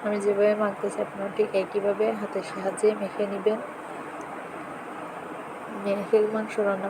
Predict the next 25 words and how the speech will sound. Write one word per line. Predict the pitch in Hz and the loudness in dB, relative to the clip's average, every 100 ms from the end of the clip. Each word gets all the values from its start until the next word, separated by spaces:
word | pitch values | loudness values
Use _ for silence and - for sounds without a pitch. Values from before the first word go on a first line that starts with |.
| - | -2
করলে | 208 | -2
সেটার | 208 196 196 - | -2 0 0 4
টেস্ট | 202 - | 2 2
আলাদা। | 214 202 202 208 | 0 2 4 4
এরপর | 202 - | 2 2
একটু | 208 208 - 220 233 226 - | 2 0 0 2 2 0 -6
হাতে | 190 196 - | 0 0 0
পানি | 196 196 | -2 0
দিয়ে | 202 214 | 2 2
হাতটা | 208 - 196 | 2 0 -2
ধুয়ে | 196 196 | 0 -2
নেবেন। | 196 202 226 - | 0 -2 -2 0
ধুয়ে | 202 196 | -2 0
নেওয়ার | 190 185 - | -2 -2 -2
পর | 220 | -2
চুলার | - 196 196 | 0 2 2
উপর | 196 - 226 - - | 2 2 0 -2 -6
বসিয়ে | 185 196 | -2 0
দিবেন। | 175 180 185 - - - - - - - - - - - - - - - | 0 -4 -6 -8 -10 -12 -12 -12 -12 -12 -10 -10 -10 -10 -10 -10 -8 -4
তো | |
এটা | 233 196 208 | -2 2 2
ঢাকনা | 185 180 208 | 2 2 4
দিয়ে | 196 214 | 8 8
ঢেকে | 190 - 208 | 8 2 4
দিবেন। | 208 214 | 6 6